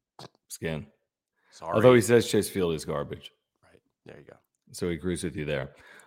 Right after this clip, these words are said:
Speaker 1: Um, a reminder for our viewers, it is pinned at the top of the chat, our brand new partnership with Underdog. I just put the, uh, link up there on the screen in the chat box. That's pinned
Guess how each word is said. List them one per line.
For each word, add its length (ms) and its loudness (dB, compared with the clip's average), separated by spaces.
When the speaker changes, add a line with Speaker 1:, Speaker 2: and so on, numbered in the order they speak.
Speaker 1:
Um, 200 10
a 80 8
reminder 560 10
for 240 6
our 120 10
viewers, 500 4
it 80 0
is 140 -2
pinned 420 -2
at 160 0
the 80 -2
top 400 0
of 160 0
the 80 -4
chat, 600 -2
our 160 8
brand 300 6
new 80 2
partnership 760 4
with 380 2
Underdog. 920 0
I 120 0
just 300 -6
put 240 2
the, 340 0
uh, 340 0
link 400 -2
up 140 -4
there 140 0
on 60 -4
the 60 -6
screen 440 -4
in 140 0
the 40 0
chat 300 2
box. 240 0
That's 160 -2
pinned 460 0